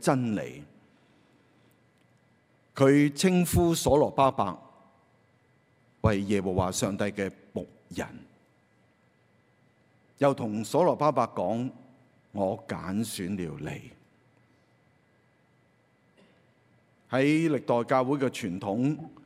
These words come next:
有時會人噉睇，我呢，呢啲傳道人就蒙上帝嘅呼召揀選，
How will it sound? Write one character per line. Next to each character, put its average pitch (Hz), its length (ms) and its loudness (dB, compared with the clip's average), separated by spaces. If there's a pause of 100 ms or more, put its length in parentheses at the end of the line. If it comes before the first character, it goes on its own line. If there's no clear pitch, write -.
(300)
有 135 160 2
時 110 160 -8
會 127 420 -2 (540)
人 101 220 -6
噉 123 180 -4
睇， 87 360 -12 (840)
我 127 260 4
呢， 208 220 4 (440)
呢 175 160 4
啲 175 120 0
傳 110 220 -4
道 113 140 0
人 92 360 -4 (320)
就 - 100 6
蒙 123 320 2
上 135 320 2
帝 147 80 2
嘅 143 180 -2
呼 180 280 0
召 120 160 -4
揀 101 420 -4
選， 131 560 0